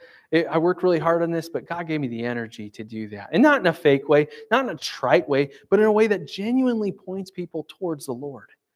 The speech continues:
To say, "Hey, he gave me these talents. I'm just using my talents to glorify him the best way that I possibly can."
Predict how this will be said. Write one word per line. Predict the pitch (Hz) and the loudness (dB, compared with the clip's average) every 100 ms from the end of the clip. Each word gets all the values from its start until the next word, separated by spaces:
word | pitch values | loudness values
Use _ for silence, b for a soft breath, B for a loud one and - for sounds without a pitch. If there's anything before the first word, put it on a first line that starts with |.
| _ - | _ -10
To | |
say, | 156 160 | -6 -4
"Hey, | 202 196 160 - - | 2 2 2 -6 -4
he | 214 | -2
gave | 151 160 196 | 2 2 2
me | 147 | 0
these | 120 113 | -4 -6
talents. | - 117 107 117 151 | -8 -10 -10 -8 -6
I'm | 180 | -6
just | 165 - | -8 -6
using | 151 170 147 131 120 b b b | -4 -4 -4 -6 -6 b b b
my | 135 143 | -2 -2
talents | 147 156 151 139 - - b b _ | 0 -2 0 -2 -6 -16 b b _
to | 147 | -6
glorify | 127 127 135 151 123 139 | -4 -4 -2 -2 -2 -6
him | 127 143 127 - b _ | -4 -6 -6 -8 b _
the | 135 | -4
best | 127 147 147 - | 0 -2 -2 -4
way | 131 | -2
that | 123 117 | -2 -8
I | 117 | -12
possibly | - 147 139 - 120 113 | -10 -8 -8 -10 -8 -8
can." | 107 - 123 110 | -10 -14 -14 -14